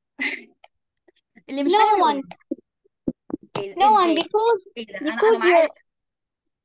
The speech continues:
Speaker 2: you're explaining and your teach, eh, you're so amazing.
Speaker 1: Thank you, thank you والله يا جايدة. يعني ذ-، that's a lot. أوكي. آم، مين مش فاهم بجد؟ طب أنا هعيد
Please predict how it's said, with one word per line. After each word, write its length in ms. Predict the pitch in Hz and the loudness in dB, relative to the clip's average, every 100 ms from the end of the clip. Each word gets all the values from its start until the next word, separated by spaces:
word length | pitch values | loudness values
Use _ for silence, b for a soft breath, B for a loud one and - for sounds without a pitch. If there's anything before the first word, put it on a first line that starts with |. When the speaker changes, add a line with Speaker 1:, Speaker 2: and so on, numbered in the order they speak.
| _ - | _ -4
Speaker 2:
you're 240 | 330 339 | 0 0
explaining 760 | 339 - 359 - 392 440 466 427 | -2 -4 -6 -6 -2 0 0 0
and 140 | 311 339 339 | -2 -2 -4
your 160 | 330 | -4
teach, 600 | 311 392 403 453 - - - _ _ _ - | -6 -6 -6 -6 -6 -8 -8 _ _ _ -10
eh, 340 | 339 339 - - | -6 -6 -8 -10
you're 160 | 311 320 | -8 -8
so 220 | - 381 403 381 | -8 -4 -2 0
amazing. 640 | 320 269 226 202 - - - - _ _ 226 | -2 -6 -10 -18 -18 -18 -18 -20 _ _ -16
Speaker 1:
Thank 140 | 233 226 | -16 -16
you, 100 | 190 _ 233 | -20 _ -16
thank 160 | 233 | -14
you 20 | 240 | -12
والله 240 | 214 214 | -10 -8
يا 60 | 202 | -10
جايدة. 260 | 180 175 _ _ _ _ _ _ _ - | -12 -16 _ _ _ _ _ _ _ -16
يعني 420 | 196 196 202 175 | -14 -14 -16 -20
ذ-، 200 | 175 208 | -18 -16
that's 160 | 226 240 | -14 -14
a 100 | 220 | -14
lot. 120 | 196 _ B B | -14 _ B B
أوكي. 340 | 247 233 175 _ _ _ - | -10 -10 -12 _ _ _ -10
آم، 500 | 226 220 226 226 220 | -6 -4 -4 -6 -10
مين 220 | 247 330 381 | -8 -4 -4
مش 100 | - | -4
فاهم 160 | 339 320 | -6 -6
بجد؟ 400 | 277 208 175 - _ _ _ _ _ _ | -6 -10 -12 -20 _ _ _ _ _ _
طب 120 | 247 | -10
أنا 200 | 294 359 | -6 -6
هعيد 260 | 320 339 508 | -6 -6 -10